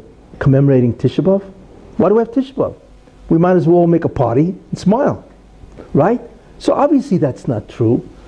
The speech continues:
So the question, of course, is what is Rabbi Akiva doing? Omar Lahen, so he says to them, "Lokach ani metzachek. I will tell you why I'm smiling and laughing," okay?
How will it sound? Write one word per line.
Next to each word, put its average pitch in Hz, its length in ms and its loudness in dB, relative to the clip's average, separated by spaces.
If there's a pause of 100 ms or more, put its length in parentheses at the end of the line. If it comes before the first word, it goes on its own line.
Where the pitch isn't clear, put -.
(120)
So - 160 0
the 196 100 0
question, 202 360 -2
of - 100 -4
course, 160 260 0
is 139 120 0
what 143 160 2
is 127 140 0
Rabbi 123 220 2
Akiva 104 500 0 (340)
doing? 107 340 0 (1900)
Omar 262 260 4
Lahen, 160 480 0
so - 140 0
he 135 60 4
says 208 360 -2
to 117 100 -2
them, 101 360 -2 (720)
"Lokach 165 500 0
ani 127 160 2
metzachek. - 680 -4 (400)
I 226 120 0
will 247 160 2
tell 214 220 -2
you 151 160 2
why 135 260 0
I'm 120 140 -2
smiling 127 600 0
and 104 140 2
laughing," - 500 -2 (420)
okay? 120 440 0